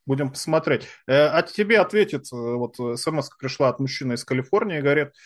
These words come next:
"Так, а смотри, а в A E W то у фанатов I Q выше, и они больше зарабатывают, чем у W W E". То есть, ну, просто аудитория разная. Как говорится, попсу слушают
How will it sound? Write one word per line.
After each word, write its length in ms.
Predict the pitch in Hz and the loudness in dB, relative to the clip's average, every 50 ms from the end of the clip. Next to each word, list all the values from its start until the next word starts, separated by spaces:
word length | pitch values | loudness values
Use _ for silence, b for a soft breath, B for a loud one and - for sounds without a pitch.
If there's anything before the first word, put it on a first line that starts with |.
| b b b b | b b b b
"Так, 340 | - 120 139 147 147 147 - | -2 2 4 4 4 4 2
а 240 | 156 143 143 139 135 | 2 2 2 0 -2
смотри, 420 | - - 160 165 156 165 170 156 | -6 -8 -10 -8 -6 -2 0 0
а 140 | 135 127 123 | 0 0 0
в 120 | 123 131 | 0 -2
A 40 | 147 | -2
E 60 | 147 151 | -2 -2
W 420 | 147 175 160 139 131 127 123 123 | -2 -2 -2 -2 -4 -8 -8 -8
то 140 | 123 - 131 | -8 -10 -10
у 40 | 123 | -6
фанатов 480 | - - 151 147 143 135 - 127 - | -2 -2 -2 0 -2 -4 -4 -4 -2
I 120 | 135 135 131 | -2 -2 -4
Q 220 | 131 - 208 269 | -4 -8 -8 -6
выше, 300 | 254 214 170 - - - 117 | -4 -4 -4 -4 -4 -6 -4
и 20 | |
они 180 | 120 120 127 151 | -4 -4 -6 -6
больше 260 | 175 196 - - 175 | -8 -10 -12 -10 -8
зарабатывают, 560 | 170 180 175 170 165 147 139 - - 156 156 | -4 -2 -2 -2 0 -2 -2 -4 -4 -12 -14
чем 200 | - - 131 127 | -12 -10 -8 -6
у 40 | 120 | -2
W 320 | 117 113 110 113 113 104 | -2 -2 -2 -2 -4 -6
W 300 | 104 104 101 110 110 101 98 | -6 -6 -8 -8 -8 -8 -8
E". 140 | 95 95 - b b b b b b b - | -10 -12 -16 b b b b b b b -8
То 80 | 127 | -8
есть, 140 | 120 - - | -8 -6 -4
ну, 240 | 131 131 127 123 131 | -4 -4 -4 -4 -4
просто 380 | - - 135 131 - - 135 127 | -4 -2 -4 -2 2 2 4 4
аудитория 1000 | 127 131 131 139 139 - 175 208 214 190 165 147 139 131 127 127 123 120 127 - _ _ _ _ - - 120 | 4 4 2 -2 0 2 4 4 6 6 6 6 4 4 4 2 0 -2 -4 -8 _ _ _ _ -16 -8 -4
разная. 680 | 127 120 135 165 208 240 - 196 139 110 92 95 - _ _ _ - | 0 2 2 2 2 0 -4 -8 -10 -10 -10 -14 -20 _ _ _ -8
Как 120 | 120 113 113 | -6 -4 0
говорится, 400 | 127 131 131 135 135 135 - - | 2 2 4 2 0 -2 -4 -6
попсу 300 | - 147 139 - - 165 | -4 -4 -4 -4 -6 -10
слушают 540 | - - - 147 139 - - 127 117 110 - | -10 -8 -8 -8 -8 -4 -2 -2 -2 -2 -4